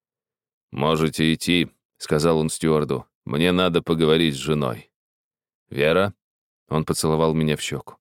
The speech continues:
«Ты не видел Улова с тех пор, как он родился?» — сказала я, протягивая ему малыша.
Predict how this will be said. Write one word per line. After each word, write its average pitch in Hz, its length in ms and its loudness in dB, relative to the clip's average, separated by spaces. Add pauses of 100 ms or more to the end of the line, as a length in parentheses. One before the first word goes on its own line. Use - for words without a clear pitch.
(960)
«Ты 107 240 2 (100)
не 101 140 2
видел 120 320 2
Улова 110 320 2
с - 80 -4
тех - 220 -6
пор, 110 180 2
как - 180 -2
он 95 120 0
родился?» — 80 580 -4
сказала 87 440 4
я, 87 200 4
протягивая 80 600 0
ему 80 180 2
малыша. 78 480 -2